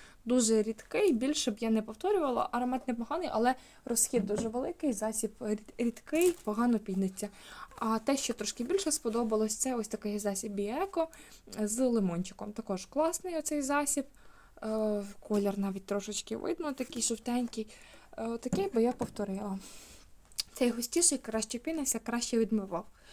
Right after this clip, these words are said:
Той Dust теж непоганий, але, повторюся, е, тоді, коли, м, не цей, не,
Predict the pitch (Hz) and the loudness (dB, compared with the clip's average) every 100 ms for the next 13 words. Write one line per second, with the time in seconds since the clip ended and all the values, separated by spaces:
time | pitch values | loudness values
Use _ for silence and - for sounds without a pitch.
0 | - - - 339 359 392 - 453 427 339 | -20 -8 4 4 6 4 4 2 2 2
1 | 285 262 233 240 240 247 - 262 320 294 | 2 0 -2 0 -2 -4 -4 0 0 -2
2 | - 247 262 311 294 277 - - - - | -6 -6 -4 -2 -2 -2 -6 -10 -8 -8
3 | 233 - 220 269 - 240 240 254 254 - | -6 -4 -2 -2 -4 -4 -2 -2 -6 -10
4 | - - - - 240 240 226 240 - 240 | -20 -20 -20 -8 0 4 4 2 2 4
5 | 226 - 233 - - - - - - - | 4 -2 -4 -10 -16 -20 -20 -20 -20 -20
6 | - - - - - - 240 254 247 240 | -20 -20 -20 -20 -14 -2 0 0 -2 -2
7 | 220 | -2